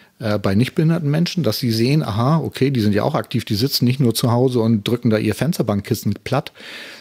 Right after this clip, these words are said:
sondern, ähm, die gehen auch raus und, ähm, le-, nehmen am Leben teil, um einfach auch so ein bisschen so,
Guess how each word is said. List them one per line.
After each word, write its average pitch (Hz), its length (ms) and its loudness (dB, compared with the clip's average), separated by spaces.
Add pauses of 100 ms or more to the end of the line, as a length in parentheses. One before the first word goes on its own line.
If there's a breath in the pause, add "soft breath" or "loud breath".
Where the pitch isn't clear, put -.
(100)
sondern, 110 720 0
ähm, 107 520 2
die 120 180 -12
gehen 135 180 2
auch - 140 -2
raus 160 300 2
und, 107 480 0
ähm, 107 520 2
le-, 117 340 -4
nehmen 131 320 0
am 120 120 4
Leben 120 240 2
teil, 143 280 0
um 117 140 0
einfach 131 400 -2
auch 131 140 0
so - 100 -2
ein 120 60 2
bisschen 139 260 0
so, 127 280 4